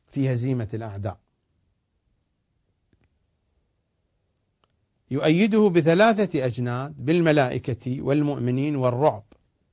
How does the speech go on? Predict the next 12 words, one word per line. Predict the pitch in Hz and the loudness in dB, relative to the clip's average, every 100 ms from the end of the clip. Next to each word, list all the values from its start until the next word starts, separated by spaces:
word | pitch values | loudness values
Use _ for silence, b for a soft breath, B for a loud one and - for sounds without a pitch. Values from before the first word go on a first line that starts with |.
| _ _ _ _ _ _ | _ _ _ _ _ _
وخروجه | 139 151 185 240 262 214 180 185 175 - _ _ _ _ - | -2 2 4 6 4 2 2 2 0 -4 _ _ _ _ -8
كخروج | 143 - 165 214 180 | -6 0 4 4 4
رسول | 170 139 143 151 | 2 2 0 0
الله | 160 143 | 2 2
صلى | 117 127 131 | 0 -2 -2
الله | 131 123 123 | 2 2 0
عليه | 113 120 110 | -2 -4 -4
وآله، | 113 117 107 104 101 _ _ _ _ _ _ _ _ - | -4 -4 -6 -8 -12 _ _ _ _ _ _ _ _ -4
وذلك | 127 147 170 160 - | 0 2 2 0 -4
قوله | 131 165 156 131 135 | -2 -2 0 -2 -4
عز | 117 127 113 | -4 -6 -4
وجل: | 127 123 139 175 190 | -4 -2 -2 -2 -4